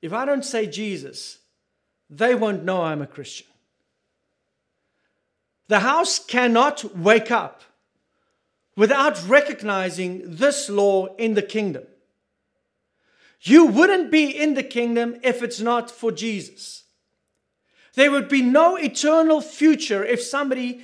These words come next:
hadn't paid the price for all our sins. There shouldn't be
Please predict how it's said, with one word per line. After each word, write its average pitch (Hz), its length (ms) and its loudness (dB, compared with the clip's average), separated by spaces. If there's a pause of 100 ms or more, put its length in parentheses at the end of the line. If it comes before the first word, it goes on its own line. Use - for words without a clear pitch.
(120)
hadn't 285 480 -2
paid 262 280 2
the 254 80 -2
price 233 400 -4
for 214 220 -2
all 208 160 0
our 202 120 0
sins. 196 420 -4 (360)
There 277 240 4
shouldn't 339 600 2
be 170 460 -2